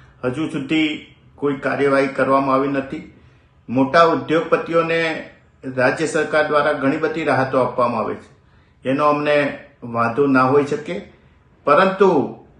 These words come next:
જગતના તાત ખેડૂત માટે રાજ્ય સરકારે કંઈક વિચારવું જોઈએ. અગાઉ કોંગ્રેસની સરકારોએ ખેડૂતોના દેવા માફ કરેલા હતા.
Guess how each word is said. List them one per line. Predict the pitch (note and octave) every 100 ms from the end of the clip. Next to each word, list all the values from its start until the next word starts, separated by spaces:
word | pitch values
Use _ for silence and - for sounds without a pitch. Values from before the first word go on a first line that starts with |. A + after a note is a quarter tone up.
| _ _ - _ _ _ _ _ _ _ - -
જગતના | C3+ E3+ - D#3+
તાત | D#3 D3+ D3 - - - - _ _ _
ખેડૂત | - C3 C3+ D3
માટે | C#3+ C#3 D3 C#3 B2+ - - _ A#2+
રાજ્ય | A#2+ B2+ D3
સરકારે | C#3+ C3 B2+ C3 C3
કંઈક | C3+ B2
વિચારવું | A#2 A2 C3 C3 C3+
જોઈએ. | C#3 C#3 E3+ - - _ _ _ -
અગાઉ | C3+ D#3 F3 F3
કોંગ્રેસની | - D3 D3+ D#3 E3+
સરકારોએ | D3+ C#3+ C3+ D3 D3 D3+ D3+ D3 D3
ખેડૂતોના | B2+ C3+ C3+ C#3 C#3
દેવા | C3 B2+ C3
માફ | B2+ A#2 A#2 -
કરેલા | A2+ B2+ C3+ C3
હતા. | C3 D#3+